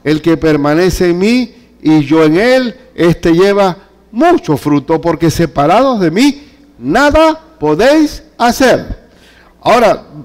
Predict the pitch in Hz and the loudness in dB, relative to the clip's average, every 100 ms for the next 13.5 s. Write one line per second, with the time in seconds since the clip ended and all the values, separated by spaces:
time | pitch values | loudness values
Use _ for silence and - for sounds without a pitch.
0 | _ _ _ _ _ - 320 302 269 240 | _ _ _ _ _ -2 0 2 0 0
1 | 233 208 214 202 208 208 190 233 226 214 | 0 0 -2 -2 0 2 0 0 -2 -2
2 | 220 214 190 185 240 190 113 90 _ - | -2 -2 -2 0 0 -2 -10 -16 _ -8
3 | 147 156 175 175 156 185 170 165 160 226 | -8 -4 -4 -4 -4 -2 0 -2 -2 -4
4 | 220 147 117 _ _ _ _ _ 139 196 | -4 -6 -8 _ _ _ _ _ -4 -2
5 | 196 202 180 165 208 196 185 180 147 - | 0 0 -2 -2 -6 -4 -2 -2 -4 -10
6 | _ _ _ _ _ 156 185 185 170 - | _ _ _ _ _ -2 2 2 0 -6
7 | 95 - _ _ 160 185 175 - 175 170 | -12 -16 _ _ -2 -2 -4 -2 -2 0
8 | 247 247 214 180 139 131 120 104 - _ | -2 -2 -2 -2 -2 -4 -6 -6 -14 _
9 | - 175 165 160 214 220 196 175 170 - | -4 -2 -2 -2 -2 -2 -2 -2 -2 -2
10 | 226 226 196 175 - 190 190 175 151 143 | -4 0 0 -2 -4 0 0 0 0 -2
11 | 131 139 123 113 110 98 80 _ _ _ | 0 0 0 -2 -6 -8 -10 _ _ _
12 | - 131 117 117 165 196 208 220 214 180 | -6 -2 -2 0 0 0 -2 0 2 0
13 | 139 107 113 110 | -2 -2 -2 -2